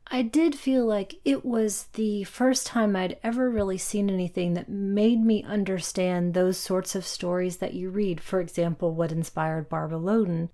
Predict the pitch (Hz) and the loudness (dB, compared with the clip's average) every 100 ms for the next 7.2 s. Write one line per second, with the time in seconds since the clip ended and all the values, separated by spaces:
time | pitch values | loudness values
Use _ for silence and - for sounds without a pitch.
0 | - 262 262 262 254 226 226 220 - 220 | 0 6 10 10 8 6 2 2 2 -2
1 | 214 214 202 196 185 190 - 269 302 302 | 0 -2 -2 0 0 -2 -4 -2 0 0
2 | 254 269 - 240 254 240 208 190 208 247 | 0 -2 -2 0 2 4 2 0 0 2
3 | 196 175 185 190 185 175 165 165 160 156 | 0 0 0 2 2 0 0 -2 -2 -4
4 | 160 160 180 196 - - - - - _ | -2 -2 -2 -4 -16 -20 -20 -20 -20 _
5 | - 233 240 233 254 220 226 214 196 - | 0 4 4 4 2 4 4 4 2 -2
6 | - 175 185 220 214 175 165 160 156 156 | -2 -2 0 0 2 2 0 -2 -4 -6
7 | 156 185 | -4 -6